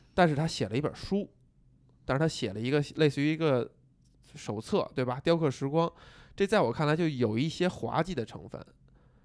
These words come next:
宁哥你也说这个艺术家，对吧，一句顶一万句，我这作品扔到这儿，我就应该省了我那一万句的东西，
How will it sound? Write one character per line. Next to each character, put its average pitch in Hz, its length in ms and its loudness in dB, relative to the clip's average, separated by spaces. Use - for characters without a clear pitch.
宁 147 180 -2
哥 185 120 4
你 151 120 0
也 139 120 4
说 117 460 -2
这 147 140 -2
个 123 140 2
艺 143 180 -2
术 131 80 -2
家， 135 280 2
对 117 80 -6
吧， 113 60 -4
一 117 180 -8
句 151 220 -4
顶 107 260 -4
一 117 100 -2
万 131 220 0
句， 107 220 -12
我 - 80 -6
这 143 80 2
作 180 180 2
品 113 160 0
扔 143 160 0
到 131 80 0
这 120 100 -4
儿， 110 140 -8
我 113 140 -4
就 113 80 0
应 123 100 -2
该 147 140 2
省 104 320 -6
了 113 80 0
我 113 120 -2
那 107 80 -8
一 107 140 -6
万 113 180 -2
句 107 140 -8
的 104 80 -8
东 110 240 -8
西， 120 100 -12